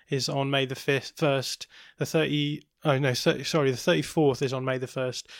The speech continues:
Thirty-fifth is on May the eighth. Thirty-sixth is on May the eleventh. Thirty-seventh is on May the fifteenth, which is also the, the F A Cup final day. Um, and then the, the final match day is May the twenty-third.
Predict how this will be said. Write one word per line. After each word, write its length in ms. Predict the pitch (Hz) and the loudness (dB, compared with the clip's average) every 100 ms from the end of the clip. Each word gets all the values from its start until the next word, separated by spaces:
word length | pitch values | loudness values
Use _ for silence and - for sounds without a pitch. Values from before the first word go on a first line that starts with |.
| - | -2
Thirty-fifth 480 | - 165 156 156 - | 2 4 4 2 2
is 120 | 135 | -2
on 220 | 143 139 - | -2 -4 -4
May 220 | 143 135 | -2 -2
the 200 | 127 127 | -2 0
eighth. 400 | 156 160 - - - - | 2 2 0 -14 -18 -10
Thirty-sixth 600 | - 143 - 170 - - | -4 -2 0 -2 -2 -8
is 100 | 143 | -6
on 140 | 139 135 | -4 -2
May 140 | 135 | -2
the 100 | 131 | 0
eleventh. 500 | 131 139 135 135 - - - - | 0 0 -2 -8 -12 -16 -20 -20
Thirty-seventh 500 | - 156 143 156 143 | -4 -2 0 0 0
is 120 | 139 131 | -4 -4
on 80 | |
May 140 | 135 135 | -2 -2
the 100 | 127 | -4
fifteenth, 540 | 139 - - 143 139 | -6 -4 -2 -2 -2
which 140 | 143 143 | -4 -2
is 100 | 147 | 0
also 400 | 151 - 143 131 | 0 0 0 0
the, 320 | 131 135 131 147 | 0 -2 -2 -4
the 260 | 135 131 - | -4 -2 -2
F 220 | 143 - | -4 -2
A 120 | 135 | -6
Cup 240 | 131 139 - | -4 -6 -4
final 520 | - 139 131 127 110 _ 151 | -2 0 -2 -6 -12 _ -6
day. 300 | 139 127 123 - - | -2 -2 -4 -14 -8
Um, 460 | 143 131 131 131 - _ | -4 -2 -2 -6 -12 _
and 200 | - 135 | -4 -2
then 240 | 131 131 131 | -2 -6 -6
the, 320 | 135 131 135 | -4 -4 -6
the 160 | 139 131 | -8 -6
final 400 | - 135 135 131 | -4 -2 -4 -6
match 320 | 135 131 - | -8 -8 -6
day 140 | 135 | -6
is 120 | 127 | -6
May 160 | 131 131 | -6 -6
the 120 | - | -8
twenty-third. 680 | - 151 131 123 151 135 127 | -6 -4 -4 -4 -2 -2 -4